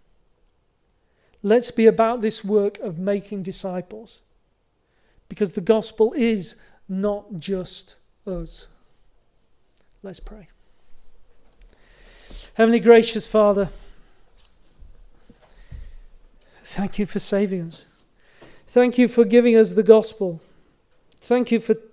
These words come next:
telling us about your Son, Jesus.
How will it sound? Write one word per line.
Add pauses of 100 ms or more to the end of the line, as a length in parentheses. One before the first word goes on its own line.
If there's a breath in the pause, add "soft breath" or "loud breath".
(140)
telling
us (120)
about
your
Son, (420 soft breath)
Jesus.